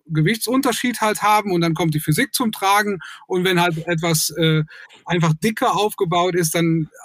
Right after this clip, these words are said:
bei gleicher, bei gleicher Wassersäule ist es natürlich ein bisschen dichter als halt jetzt bei uns die Laufregenjacke, die ist halt super leicht, äh, da, da ist der Stoff, liegt bei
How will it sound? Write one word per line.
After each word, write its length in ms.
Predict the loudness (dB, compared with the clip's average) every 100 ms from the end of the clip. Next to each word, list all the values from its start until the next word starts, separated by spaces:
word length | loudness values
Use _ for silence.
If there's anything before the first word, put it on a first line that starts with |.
| -10
bei 120 | -2 2
gleicher, 500 | 4 2 2 0 -2 -10 -6 -2
bei 220 | 0 2
gleicher 300 | 0 0 2
Wassersäule 580 | 0 0 0 0 2 2
ist 120 | 0
es 160 | -2 0
natürlich 340 | -2 -2 -2
ein 80 | 0
bisschen 280 | 2 2 0
dichter 340 | -2 -2 -2
als 240 | 0 0
halt 240 | 0 0 -2 -8 -20 -6
jetzt 260 | -2 -2 -2
bei 80 | 0
uns 300 | 2 0 -2
die 280 | -2 -2 -4 -10
Laufregenjacke, 1080 | -2 0 0 0 0 2 0 0 2 0 2
die 100 | 0
ist 120 | 0
halt 180 | 2 0
super 280 | 0 -2 0
leicht, 560 | 2 2 2 -2 -8 -6
äh, 200 | -2 0
da, 180 | 0 0
da 300 | 0 0 -2
ist 160 | 0
der 80 | -2
Stoff, 340 | 0 -2 -4 -10 -20 -20 _
liegt 220 | -6 -4
bei 400 | 0 2 4 2